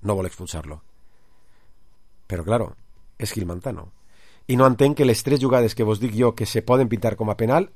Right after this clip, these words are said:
el var, és que no, en la del córner de Gerard ni entra, en la de Vaca ni la miren. L'únic que entenc és que és ell el que diu, «L'he visto, nada, nada, nada, nada, sigan». És lo únic que pot passar. Però, claro,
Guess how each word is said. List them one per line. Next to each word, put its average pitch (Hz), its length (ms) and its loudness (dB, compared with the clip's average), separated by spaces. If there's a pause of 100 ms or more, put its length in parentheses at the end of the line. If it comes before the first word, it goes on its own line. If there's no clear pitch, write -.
(140)
el 110 160 2
var, 151 300 4 (1080)
és - 140 -12
que 123 160 2
no, 131 140 4 (500)
en 127 300 0
la 120 80 4
del 117 180 6
córner 147 400 2
de 151 400 4
Gerard 156 320 6
ni 175 80 8
entra, 175 380 2
en 120 120 4
la 110 100 4
de 107 100 4
Vaca 165 340 4
ni 160 140 4
la 131 100 6
miren. 139 380 2 (1400)
L'únic 147 240 2
que 170 80 6
entenc 175 240 4
és - 160 2
que 151 80 4
és 127 160 4
ell 202 140 8
el 127 100 4
que 147 80 4
diu, 123 80 6
«L'he 151 160 10
visto, 175 320 6
nada, 139 240 6
nada, 123 260 6
nada, 127 240 6
nada, 123 300 6
sigan». 107 380 0 (440)
És 110 140 -4
lo 117 160 6
únic 90 160 0
que 98 80 -2
pot 90 140 -8
passar. 85 240 -10 (360)
Però, 101 220 0
claro, 127 320 2